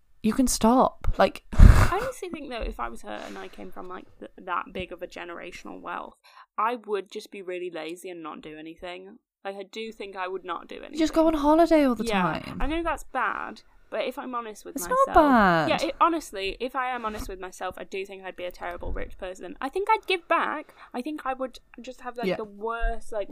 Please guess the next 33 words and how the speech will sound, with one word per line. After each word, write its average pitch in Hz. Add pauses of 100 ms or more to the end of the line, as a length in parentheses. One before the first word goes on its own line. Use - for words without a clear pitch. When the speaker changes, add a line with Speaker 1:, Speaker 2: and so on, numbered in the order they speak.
(120)
Speaker 2:
white 190
savior 180
complex -
ever. -
Speaker 1:
<laughs> -
Speaker 2:
And 208
I 202
would 196
just -
want, 202
I 202
would 208
do 220
loads 202
of, 185
like, 185
those 185
P -
R 175
stunny -
things. -
And 226
I 240
think 330
that's 339
why 294
I'm 240
grateful 190 (340)
I 202
don't 196
have, 196
uh, 190 (160)
money. 226